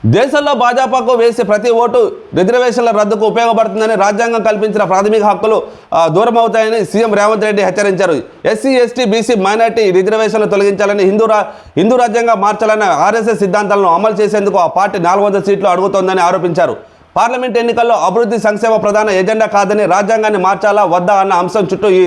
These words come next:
ఎన్నికలు తిరుగుతున్నాయన్నారు. రాజ్యాంగాన్ని మార్చాలనుకుంటున్న భాజపా వైపు ఉంటారా, దాన్ని ర-, సంరక్షించి ఎస్సీ, ఎస్టీ, బీసీలను రిజర్వేషన్లో కాపా-, కాపాడుతూ జనాభా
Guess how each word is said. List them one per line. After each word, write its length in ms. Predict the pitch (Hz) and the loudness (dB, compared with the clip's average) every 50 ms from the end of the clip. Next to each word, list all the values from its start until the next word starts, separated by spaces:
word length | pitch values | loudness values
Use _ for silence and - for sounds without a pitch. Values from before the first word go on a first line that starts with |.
| 165 | 2
ఎన్నికలు 420 | 160 170 202 208 220 214 214 170 - - - - - - _ - | 2 0 0 0 0 0 0 0 -2 -6 -12 -20 -20 -18 _ -2
తిరుగుతున్నాయన్నారు. 760 | 196 214 233 214 226 214 214 208 196 180 185 190 165 127 - - - - - - _ _ _ _ _ - 110 | -2 0 0 0 0 0 0 0 0 0 0 0 0 -2 -4 -8 -14 -20 -20 -20 _ _ _ _ _ -6 -2
రాజ్యాంగాన్ని 640 | 135 180 226 226 233 262 254 247 247 240 240 240 | -2 0 0 0 -2 -2 -2 0 0 0 0 0
మార్చాలనుకుంటున్న 760 | 208 190 208 220 202 240 226 226 226 208 220 208 214 214 220 | 0 0 0 0 0 0 0 0 0 0 -2 -2 -2 0 -2
భాజపా 480 | 175 156 175 202 214 226 220 220 220 214 | 0 0 0 0 0 0 0 0 2 2
వైపు 240 | 214 214 208 202 | 2 0 0 0
ఉంటారా, 320 | 202 190 175 208 208 233 240 | -2 0 0 0 2 2 0
దాన్ని 300 | 190 165 185 196 202 190 | 0 0 -2 -2 -2 -2
ర-, 220 | 180 185 175 165 156 - - - - _ - - | -2 -2 -4 -4 -8 -14 -18 -20 -20 _ -6 -2
సంరక్షించి 520 | 190 208 240 254 226 - 247 220 202 254 | -2 0 0 -2 -2 -2 -4 -4 -2 0
ఎస్సీ, 320 | 233 196 202 202 202 226 247 | 0 0 0 -2 -2 0 0
ఎస్టీ, 260 | 240 226 220 - 233 | 0 0 0 -2 -2
బీసీలను 440 | 196 202 226 208 247 233 233 220 190 | 0 0 0 0 0 0 0 0 0
రిజర్వేషన్లో 500 | 175 170 208 220 226 226 202 214 220 208 | 0 0 0 0 0 0 0 -2 -2 0
కాపా-, 420 | 190 190 196 190 202 208 208 190 170 - - - - _ - 160 | 0 0 0 0 0 0 0 0 -2 -6 -12 -20 -20 _ -4 -2
కాపాడుతూ 440 | 190 214 202 254 247 214 247 247 | 0 0 0 0 0 0 0 0
జనాభా 500 | 196 160 185 196 220 226 214 233 220 190 | 0 2 0 0 2 2 2 2 0 0